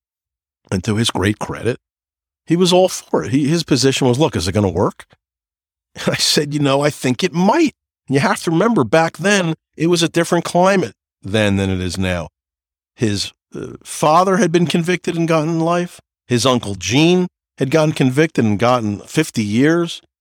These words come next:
His uncle Pete had gotten convicted and, uh, gotten a functional life. He died in prison, as his father did as well.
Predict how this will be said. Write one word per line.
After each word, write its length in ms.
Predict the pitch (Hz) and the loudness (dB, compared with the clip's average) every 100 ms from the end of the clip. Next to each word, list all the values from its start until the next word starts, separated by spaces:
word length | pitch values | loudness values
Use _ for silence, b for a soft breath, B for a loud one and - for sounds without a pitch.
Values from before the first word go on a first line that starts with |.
| _ _ _ | _ _ _
His 200 | 123 117 | -2 2
uncle 300 | 131 131 101 - | 2 0 -8 -10
Pete 320 | - 190 190 _ _ _ _ _ - | -6 -4 -6 _ _ _ _ _ -10
had 120 | 123 | -2
gotten 240 | 151 160 | 0 2
convicted 640 | 139 139 113 160 - 180 | 2 0 2 0 2 2
and, 300 | 160 104 90 - _ _ _ - | 2 0 -4 -10 _ _ _ -18
uh, 200 | 87 - | -18 -12
gotten 300 | 95 123 139 | 0 0 2
a 60 | 110 | -4
functional 540 | - 131 143 - 110 | -2 -2 0 0 2
life. 260 | 104 139 151 | 4 2 2
He 160 | 147 156 | -2 0
died 260 | 151 160 | 2 2
in 120 | 160 | 2
prison, 340 | 147 160 165 123 | 0 0 2 0
as 140 | 95 | 0
his 120 | 90 | -4
father 380 | 90 127 139 147 | -4 0 2 2
did 180 | 110 113 | 0 -2
as 160 | 101 87 | -4 -6
well. 400 | 95 135 170 | 0 2 2